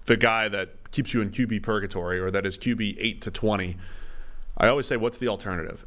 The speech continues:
And you laid out the alternative for the Vikings at eleven.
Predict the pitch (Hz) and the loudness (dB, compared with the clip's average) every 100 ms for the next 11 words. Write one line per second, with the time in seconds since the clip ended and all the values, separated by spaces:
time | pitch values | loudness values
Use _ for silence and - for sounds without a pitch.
0 | - 101 107 135 131 113 107 95 107 92 | 0 2 4 4 2 2 0 0 -2 -2
1 | 127 131 123 101 - - 101 92 101 107 | 0 2 2 0 -4 0 0 2 2 2
2 | 104 104 95 92 101 123 101 90 90 | 0 -2 0 2 2 2 0 -6 -8